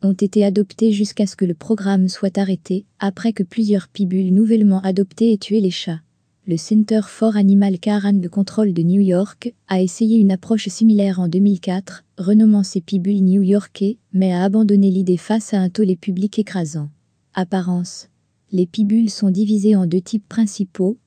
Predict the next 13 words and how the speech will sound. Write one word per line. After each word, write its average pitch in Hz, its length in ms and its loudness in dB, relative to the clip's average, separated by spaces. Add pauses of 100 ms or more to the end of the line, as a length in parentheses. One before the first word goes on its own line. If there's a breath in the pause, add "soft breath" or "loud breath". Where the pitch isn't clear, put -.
les 175 140 -2
terriers 196 500 -2
et 175 80 0
les 170 140 -2
bulldogs, 180 500 -4 (160)
et 202 80 -2
ces 185 200 -4
deux 190 140 0
types 208 260 -6
mixtes 208 340 -2
se 208 100 -8
produisent 190 460 -2
également. 170 480 -2